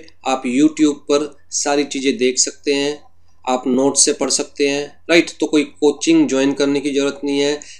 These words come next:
कहीं बाहर निकलने की ज़रूरत नहीं है। इस time पे हर student का सिर्फ दो ही काम होना चाहिए। सबसे पहला काम अपने आप को किसी भी तरह की बीमारी से दूर रखना, अपने आप को कोविड नाइनटीन से दूर रखना,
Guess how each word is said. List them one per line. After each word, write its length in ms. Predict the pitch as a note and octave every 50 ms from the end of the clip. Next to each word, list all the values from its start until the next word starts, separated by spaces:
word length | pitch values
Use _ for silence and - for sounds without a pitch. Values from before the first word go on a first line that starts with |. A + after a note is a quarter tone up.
| - - -
कहीं 240 | C3+ A2+ C#3 C#3 A#2+ -
बाहर 300 | - A#2 G#2+ - C3+ C#3+
निकलने 400 | C#3 D3+ D3 D3 C#3 C#3 C3+ C#3
की 120 | C3 C#3 C3+
ज़रूरत 300 | B2 C3 C3 C#3 C3+ - -
नहीं 140 | C3+ C3 C#3
है। 100 | C#3+ D3+ - - - - - - - - - - - - F#3
इस 180 | G3 - - G3+
time 220 | F#3+ F#3+ F#3+ F#3+
पे 120 | F#3+ G3+
हर 180 | F3+ E3+ F#3 F#3+
student 420 | F#3 - - F3 E3+ F3+ F#3 F3+ F3
का 120 | - F3+ F3
सिर्फ 220 | - F#3 F3+ -
दो 180 | C#3+ C#3+ D#3+ D3+
ही 100 | D#3 E3+
काम 240 | E3 D#3 D3 C#3+ C#3+
होना 200 | C#3+ C#3 C3+ B2+
चाहिए। 440 | B2 B2 A#2+ A2+ A2 G#2+ A2 A2 A2
सबसे 300 | - C#3+ - - D#3+ D3+
पहला 300 | - C#3 C3+ C#3 D3+ D#3
काम 380 | D3+ D#3 D#3 D#3 D#3 E3 F3+ F3+ - - - - - - -
अपने 340 | C3+ C3+ - - D3 D3+ D3
आप 240 | D3 C#3+ C#3+ C#3+ - -
को 100 | D#3+ D#3
किसी 300 | D3+ - D#3+ C#3+ - D#3+
भी 100 | D3+ D3 D3+ -
तरह 180 | D3+ C#3 C#3 C#3
की 140 | C#3 C#3 D3
बीमारी 400 | C3+ C3+ B2+ B2+ B2+ C3 C3+ B2+
से 160 | - - C3
दूर 300 | A2+ B2 C3 C3 C3 C3
रखना, 260 | C#3 C3+ - C#3+ C#3+ C#3+ D3+ D3+ - - - - - - - - - -
अपने 260 | B2+ - C#3 C3+ C3+
आप 240 | C3 C3+ C3 C3 -
को 120 | C#3+ C#3
कोविड 320 | C3+ - C#3 C3 B2+ C#3 C3+
नाइनटीन 440 | C3 B2+ B2+ B2+ B2 B2 C3+ C3 B2
से 160 | - - B2
दूर 300 | A2+ B2 B2+ B2+ - C3
रखना, 260 | B2+ - - C#3 C#3